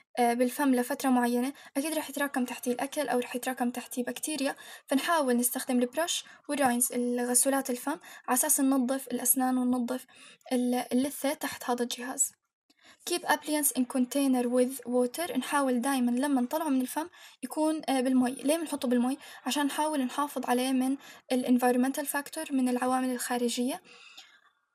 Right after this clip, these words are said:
ويكون بالكونتينر، بالعلبة الخاصة للجهاز اللي عندي إياه. Care procedure for of fixed partial denture. أم، بس نرجع نشوف شكله عشان نتذكره. هذا هو الفيكست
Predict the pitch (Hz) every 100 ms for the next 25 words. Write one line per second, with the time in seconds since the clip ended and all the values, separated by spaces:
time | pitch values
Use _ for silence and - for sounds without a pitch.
0 | - 247 294 311 370 - 262 247 339 320
1 | - 311 277 294 240 - 247 254 302 285
2 | 294 - 254 - 294 - - 262 - 269
3 | 311 - 262 269 320 302 285 254 247 277
4 | 269 - _ _ _ _ _ _ _ _
5 | _ _ _ _ _ _ _ - _ _
6 | - _ - 330 359 302 277 311 311 302
7 | - 254 247 - 262 - 311 - - 277
8 | 269 - 247 240 240 - 302 - - -
9 | _ - 254 247 247 247 - _ _ _
10 | 269 277 262 254 269 277 254 247 254 -
11 | 262 - 269 247 247 254 262 269 - -
12 | - - - - 294 - 330 294 330 -